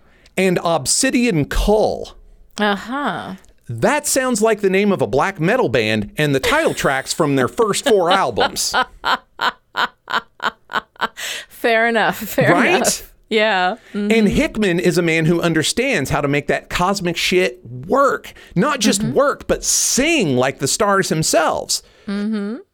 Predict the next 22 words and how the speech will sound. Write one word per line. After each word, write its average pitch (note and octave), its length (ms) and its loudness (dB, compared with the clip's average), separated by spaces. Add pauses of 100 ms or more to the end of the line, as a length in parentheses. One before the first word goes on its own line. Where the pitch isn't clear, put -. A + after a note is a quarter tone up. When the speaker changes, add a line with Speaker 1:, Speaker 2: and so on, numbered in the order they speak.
(200)
Speaker 1:
So F3+ 200 2
if E3 120 -2
he C4+ 160 0
chose G3+ 340 2
names C#3+ 460 0 (140)
that C#3+ 160 0
sound D#3 360 0
like C#3 160 0
a A2 60 -4
third-rate C3 680 0
X-Men D3 480 -2
ripoff D3+ 480 0
published D3 400 0
by A#2+ 140 0
a G#2 60 -2
brand A#2+ 280 0
new B2+ 120 2
comic C3 340 -2
company C3+ 400 0
in G2 100 2
nineteen C3+ 400 0
ninety-two, B2 600 2